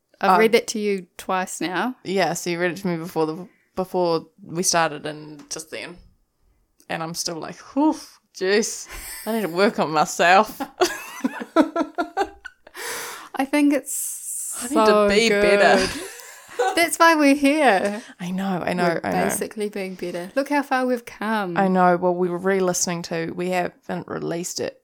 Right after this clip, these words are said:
Speaker 2: at the time of recording yet, but the, um, the ethical fashion one. And man, I'm listening to things I've said on that. I'm like, "Oh God, I made so many promises to myself, and I didn't." I ha-, I have, like, it definitely has changed things, but I,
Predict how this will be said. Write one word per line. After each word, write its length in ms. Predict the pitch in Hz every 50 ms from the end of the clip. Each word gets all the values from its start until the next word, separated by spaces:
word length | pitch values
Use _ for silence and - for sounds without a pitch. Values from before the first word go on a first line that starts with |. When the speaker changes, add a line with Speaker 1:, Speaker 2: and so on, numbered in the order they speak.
| -
Speaker 2:
at 140 | - - -
the 80 | - 190
time 180 | - 196 185
of 60 | 170 160
recording 560 | 160 165 - - 190 180 175 160 151 147 147
yet, 320 | 156 156 - - - - -
but 260 | 185 175 - 175 -
the, 240 | 180 170 165 165 170
um, 440 | 165 165 165 165 165 165 165 165 _ _ _ _ _ _ _ - - _ _ _ _ _ _ _ -
the 760 | 196 170 170 175 170 165 165 165 165 165 165 165 165 160 - -
ethical 360 | 180 165 - - - 175 170
fashion 520 | - - - - - - - 208 190 196
one. 380 | 202 208 220 247 269 302 320 320 - _ _ _ _ _ _ _ _ _
And 640 | - 180 180 175 170 170 170 175 170 170 170 170 -
man, 480 | 175 175 170 170 170 170 170 165 165
I'm 380 | - 160 165 165 165 160 156 -
listening 400 | - 160 170 180 - - 185 175 175
to 120 | - 175
things 280 | 165 - 175 165 170 165
I've 140 | 165 156 -
said 220 | - 180 175 170
on 120 | 170 165 170
that. 140 | 175 170 -
I'm 120 | 185 175
like, 120 | 175 175 -
"Oh 220 | - 175 175 175 - _ _ _ _ -
God, 360 | - 233 247 254 247 226 208
I 80 | 196 190
made 240 | 196 208 202 190
so 120 | - - 233
many 100 | 240 226
promises 600 | 220 - - 254 254 262 277 269 254 214 190 160
to 100 | - 156
myself, 480 | 151 139 165 - 180 - - 180 -
and 100 | - -
I 60 | - 180
didn't." 400 | 190 196 247 262 277 269 233 -
I 140 | 233 214 214
ha-, 180 | 208 247 262 - -
I 100 | 233 240
have, 380 | 233 254 285 277 277 262 -
like, 200 | 240 190 - - - _ _ _ _ _ _
it 140 | - 226 208
definitely 380 | 294 302 302 - - - 165 190
has 300 | 190 185 - 175 180 -
changed 480 | - - 214 190 196 202 208 208 -
things, 240 | - - - 190 -
but 140 | - - -
I, 60 | -